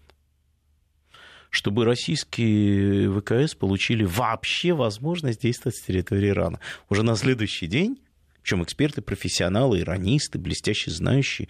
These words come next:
м, и иранско-персидско-российские отношения, и Иран современный. То есть это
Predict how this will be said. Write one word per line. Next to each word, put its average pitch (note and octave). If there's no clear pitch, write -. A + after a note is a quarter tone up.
м, G1+
и E2+
иранско-персидско-российские C2
отношения, F2+
и -
Иран F3+
современный. G#2+
То -
есть G#2
это F#3